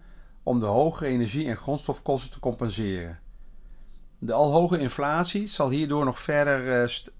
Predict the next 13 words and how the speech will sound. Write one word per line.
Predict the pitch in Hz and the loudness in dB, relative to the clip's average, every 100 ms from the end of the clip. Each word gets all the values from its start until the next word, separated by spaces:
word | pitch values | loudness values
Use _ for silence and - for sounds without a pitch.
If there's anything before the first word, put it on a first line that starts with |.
| - | -10
stijgen | - 127 117 131 175 185 - - - - - | -2 2 2 2 -2 -6 -10 -18 -20 -20 -6
en | 120 | -4
de | 110 | -4
koopkracht | - 156 175 - 160 170 - - - - | 6 6 6 2 2 2 -4 -16 -20 -20
van | - 120 | -8 -4
consumenten | - 120 - 117 123 - 120 | 0 2 2 2 0 0 -2
aantasten. | 107 101 92 - - - - - - - - - - - - - | -2 -4 -6 -6 -10 -16 -20 -20 -20 -20 -20 -20 -20 -20 -20 -10
Samen | - 139 165 165 | 0 2 4 4
de | 127 | 4
zorgen | 107 156 156 - 117 107 | 4 4 4 2 -2 0
over | 127 117 107 | 2 2 2
de | 104 | 0
oorlog | 127 156 180 - | 2 4 2 -2